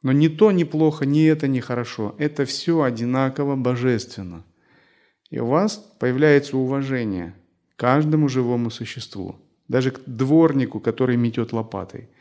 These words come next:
который метёт или там убирает снег лопатой. Вы знаете, снаружи он дворник, а кто знает, что у него внутри?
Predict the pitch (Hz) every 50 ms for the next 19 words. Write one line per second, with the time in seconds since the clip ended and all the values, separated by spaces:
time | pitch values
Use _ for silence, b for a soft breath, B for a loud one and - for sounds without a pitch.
0 | b b b - 110 - 127 117 120 113 110 113 110 113 120 117 117 117 - -
1 | - - 101 95 95 90 - 98 101 104 104 110 117 113 113 107 107 - - -
2 | 110 104 - - 104 101 - 95 92 - - - - _ b b b b b b
3 | b b b b b b b b b - 113 127 131 156 165 151 131 120 - 101
4 | - - 123 123 135 151 175 185 156 156 151 147 147 143 147 170 208 196 175 151
5 | 120 113 107 - - 113 - - - 160 160 160 175 185 175 160 151 156 - -
6 | 147 139 139 143 143 139 135 127 139 147 147 143 147 143 120 95 90 -